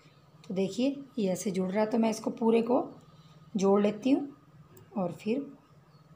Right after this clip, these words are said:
आपको आगे दिखाती हूँ। तो देखिए last में मेरा एक फंदा रह गया, तो इसको भी हमने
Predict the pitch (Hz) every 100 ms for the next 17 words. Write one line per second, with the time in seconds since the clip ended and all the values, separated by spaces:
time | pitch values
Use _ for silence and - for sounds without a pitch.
0 | - - 202 180 - 180 165 165 160 247
1 | - - - - - - - - - -
2 | - - - - - - - - - -
3 | - - - 214 214 208 277 285 247 220
4 | 220 - 240 240 220 240 262 220 - 208
5 | 214 233 214 208 240 240 247 - - 220
6 | 233 220 202 240